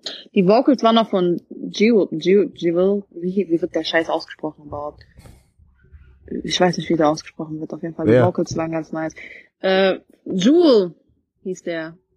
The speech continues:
Speaker 2: Jewel.
Speaker 1: Ja, glaub ich. Also J E W E L L.
Speaker 2: Jewel.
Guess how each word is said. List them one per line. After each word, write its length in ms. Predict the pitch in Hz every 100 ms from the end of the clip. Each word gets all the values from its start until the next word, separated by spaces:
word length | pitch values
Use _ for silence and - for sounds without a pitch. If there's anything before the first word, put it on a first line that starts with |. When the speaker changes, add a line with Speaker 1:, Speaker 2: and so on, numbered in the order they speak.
| _
Speaker 2:
Jewel. 340 | - 135 101 101 -
Speaker 1:
Ja, 380 | 190 190 185 - -
glaub 280 | 170 170 156
ich. 200 | 156 _
Also 240 | - 180 190
J 400 | - 73 214 240
E 420 | - 214 254 262 - - _ -
W 580 | - - 185 220 247 233
E 460 | - 196 202 202
L 180 | - 175
L. 300 | - 143 - _ _ _
Speaker 2:
Jewel. 460 | - 131 123 104 104